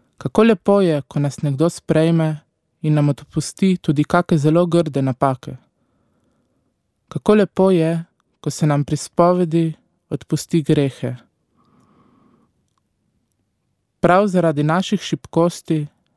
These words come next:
nam je Bog tam na križu dal zgled,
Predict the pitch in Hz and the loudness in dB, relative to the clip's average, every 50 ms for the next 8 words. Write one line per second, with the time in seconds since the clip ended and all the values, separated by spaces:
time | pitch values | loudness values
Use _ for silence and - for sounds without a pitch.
0 | _ _ _ _ - 151 147 151 143 135 131 160 170 180 - - - - - 160 | _ _ _ _ -2 0 0 2 0 0 2 2 0 0 0 -6 -8 -2 0 0
1 | 160 170 160 151 - - - - 170 170 - - 151 - 147 151 147 143 - - | 2 2 0 0 -2 -4 -4 -2 -2 -2 0 -2 0 0 2 0 0 -2 -4 -4
2 | 151 151 156 156 | -2 0 0 -2